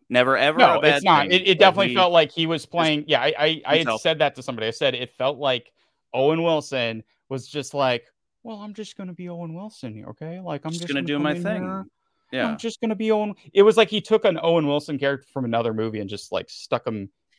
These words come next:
Speaker 2: in this
Speaker 1: Because
Speaker 2: movie.
Speaker 1: nobody gave him a character for this movie, and they didn't give
Speaker 2: There,
Speaker 1: anybody
Speaker 2: and the
Speaker 1: else a
Speaker 2: thing
Speaker 1: char-,
Speaker 2: was,
Speaker 1: like, every, like,
Speaker 2: there
Speaker 1: Dan-,
Speaker 2: was a,
Speaker 1: Danny
Speaker 2: he
Speaker 1: DeVito's like,
Speaker 2: has
Speaker 1: "I'm
Speaker 2: a
Speaker 1: just gonna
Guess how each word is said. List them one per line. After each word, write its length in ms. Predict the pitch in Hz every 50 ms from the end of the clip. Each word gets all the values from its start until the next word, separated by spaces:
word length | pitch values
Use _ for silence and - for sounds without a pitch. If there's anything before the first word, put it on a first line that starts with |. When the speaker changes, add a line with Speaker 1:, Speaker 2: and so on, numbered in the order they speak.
| _ -
Speaker 2:
in 80 | 110
this 80 | 131 156
Speaker 1:
Because 280 | 117 202 202 180 -
Speaker 2:
movie. 60 | - 170
Speaker 1:
nobody 360 | 165 170 175 170 180 180 180
gave 380 | 143 - 143 139 147 160 151
him 200 | 135 156 151 151
a 80 | 143 127
character 580 | - - 151 151 170 185 196 185 - 131 113 101
for 160 | - 113 110
this 240 | 101 104 98 - -
movie, 380 | 113 107 104 101 95 107 117
and 120 | 120 117 117
they 60 | 120
didn't 180 | 120 139 139 131
give 140 | 127 127 -
Speaker 2:
There, 120 | 247 -
Speaker 1:
anybody 320 | 233 - - 117 113 226
Speaker 2:
and 80 | 262 254
the 40 | 247
Speaker 1:
else 60 | -
a 20 |
Speaker 2:
thing 140 | - 311 302
Speaker 1:
char-, 60 | 285
Speaker 2:
was, 180 | 277 269 254 -
Speaker 1:
like, 120 | - 170 156
every, 260 | 147 185 185 208 214
like, 140 | - 185 190
Speaker 2:
there 80 | 202
Speaker 1:
Dan-, 100 | 196 202
Speaker 2:
was 160 | 220 220 - 208
a, 20 |
Speaker 1:
Danny 220 | 180 196 214 226 196
Speaker 2:
he 80 | 202
Speaker 1:
DeVito's 300 | 175 185 - - 294 240
like, 100 | 254 262 277
Speaker 2:
has 80 | 302 -
Speaker 1:
"I'm 140 | 214 226 233
Speaker 2:
a 20 |
Speaker 1:
just 240 | 240 262 - - -
gonna 140 | 262 262